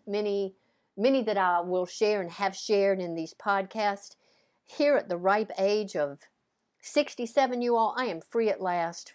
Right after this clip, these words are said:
free at last. I say, by the grace of God, I am free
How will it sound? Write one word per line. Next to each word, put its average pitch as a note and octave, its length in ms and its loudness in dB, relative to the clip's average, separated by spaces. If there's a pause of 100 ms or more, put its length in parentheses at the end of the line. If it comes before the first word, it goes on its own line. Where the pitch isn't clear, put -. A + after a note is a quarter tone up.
free G#3 200 2
at - 120 -4
last. F3+ 640 0 (280)
I G#3 40 -10
say, G3 160 0
by F#3+ 280 2
the D3+ 120 -4
grace G3 420 2
of D#3+ 160 -6
God, G3 500 -2 (280)
I G3+ 160 0
am D#3+ 240 -8
free G#3 440 0